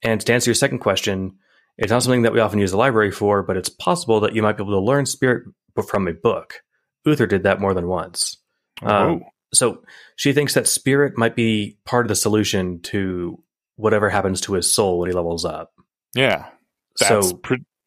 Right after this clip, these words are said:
Speaker 2: pretty badass if that's the case, 'cause then I guess he won't be in constant fear of leveling up.
Speaker 1: Yeah. That said, I have no idea what Spirit does. Um, I'm kinda, you know, I don't know how, like, you know,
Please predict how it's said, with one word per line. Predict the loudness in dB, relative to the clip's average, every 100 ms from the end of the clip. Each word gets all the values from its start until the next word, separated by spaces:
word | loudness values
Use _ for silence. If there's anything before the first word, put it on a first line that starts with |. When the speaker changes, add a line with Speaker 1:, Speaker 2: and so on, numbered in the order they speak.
| -6
Speaker 2:
pretty | -2 0
badass | 0 2 2 0 -2
if | -2
that's | -2 -2 -4
the | -4
case, | -2 -2 -2 -2
'cause | -2 -2
then | 0 0 0
I | 0
guess | 0 0 0
he | -2
won't | -2 -2
be | -2 0 2
in | 0 -6 -6
constant | -4 -2 -4 -4
fear | -2 -2
of | 0
leveling | -2 0 -2
up. | -4 _ _ _ _
Speaker 1:
Yeah. | -8 -2 -2 -2 -6 -12 _
That | -4 -2
said, | 2 0 0 -8 _ -4
I | -2
have | -2 -2
no | 0
idea | 2
what | 0 -2
Spirit | -4 -4 -2
does. | -2 -4 -4 -4 -4 -6 -6
Um, | -2 -2 -2 -6 -12 _ _ _ -4
I'm | -4 -4 -4
kinda, | -2 2 2 0 -4 _ -6
you | -2
know, | 0
I |
don't | 2
know | 2 0 -4 -8
how, | -2 0 0 -6 -10 _ _ _ _
like, | -2 0 -2 -6 _ _ _ _ -4
you | -2
know, | -2